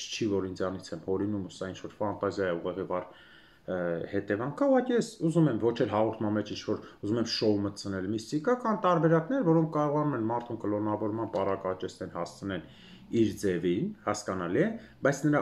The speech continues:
ուղեղային ինչի են անում, որ ուղեղի, ը, վրա վերահսկողության չափը լինի իրենց ձեռքում։ Այսինքն, ըստ որոշ տվյալների, որը կարող է լինել, իհարկե, սա հատուկ ծառայությունների ձեռքի գործն է,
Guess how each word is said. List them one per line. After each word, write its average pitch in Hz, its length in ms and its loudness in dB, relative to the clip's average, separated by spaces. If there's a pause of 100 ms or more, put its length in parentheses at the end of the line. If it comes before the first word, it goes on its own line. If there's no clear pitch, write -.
ուղեղային 120 720 2
ինչի 120 340 0
են 117 100 0
անում, 165 300 2
որ 151 200 2
ուղեղի, 139 560 4
ը, - 580 -2
վրա 120 320 6 (120)
վերահսկողության 113 1120 0
չափը - 460 4 (580)
լինի 113 220 8
իրենց 208 320 2
ձեռքում։ 127 400 -2 (300)
Այսինքն, 175 500 0 (100)
ըստ - 320 4 (100)
որոշ 135 600 10 (880)
տվյալների, 127 640 6 (100)
որը 110 240 4 (100)
կարող 117 460 8
է 101 80 4
լինել, 95 400 -2
իհարկե, 110 400 0
սա 104 240 -2
հատուկ 101 320 -2
ծառայությունների 95 720 -2
ձեռքի 87 360 -4
գործն 90 360 -2
է, 240 60 0